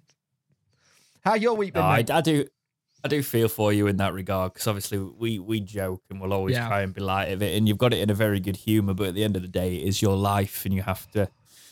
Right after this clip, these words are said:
Speaker 2: adapt to it. And as long as it keeps you
Speaker 1: Safe.
Speaker 2: um, as, yeah, safe, as, as,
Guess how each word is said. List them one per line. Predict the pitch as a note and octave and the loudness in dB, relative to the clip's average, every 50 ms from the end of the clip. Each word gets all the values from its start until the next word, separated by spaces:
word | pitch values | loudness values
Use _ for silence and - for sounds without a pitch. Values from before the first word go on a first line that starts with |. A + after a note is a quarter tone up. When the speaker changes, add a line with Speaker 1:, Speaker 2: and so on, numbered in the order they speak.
| _ _ _ _ - | _ _ _ _ -10
Speaker 2:
adapt | G#2+ F#2+ A#2 A2+ A2 - _ - - | -4 -2 0 0 -2 -4 _ -2 0
to | B2 A#2+ | 2 4
it. | A#2+ A#2+ G2+ - | 4 4 2 0
And | G2+ A2+ A#2 | -2 0 0
as | A#2+ A#2 A#2 | 0 0 2
long | C#3 C#3+ C#3+ C3+ | 0 0 0 0
as | B2 A#2+ | 0 -2
it | A#2+ - _ | -2 -6 _
keeps | - C3 B2 - - - B2 | -6 -6 -6 -6 -6 -4 -2
you | A#2+ A#2+ A#2+ A#2 A2+ A2 G2+ - _ _ _ _ _ _ _ _ _ _ _ _ _ _ _ _ | 0 0 0 0 0 -2 -4 -6 _ _ _ _ _ _ _ _ _ _ _ _ _ _ _ _
Speaker 1:
Safe. | - - G2+ G2+ | -4 -2 0 2
Speaker 2:
um, | G2 G2 G2+ G2 G2 G2 F#2+ F#2+ F#2+ F#2+ G2 - _ _ _ _ _ - | 2 2 2 2 2 2 2 0 0 -2 -4 -6 _ _ _ _ _ 2
as, | A2 G#2+ G2+ - - - - | 2 2 2 0 -4 -6 0
yeah, | - A2+ A2 G#2+ G#2+ G#2 G2+ | 2 4 4 6 4 4 2
safe, | - - - A#2 A2 G#2+ G#2+ - - | 0 2 4 4 4 4 4 2 2
as, | G#2+ G2+ A2 A2 G#2+ - | 4 4 4 2 2 2
as, | - A2+ A2 G#2+ G2+ G2+ - | 4 4 6 6 4 2 -2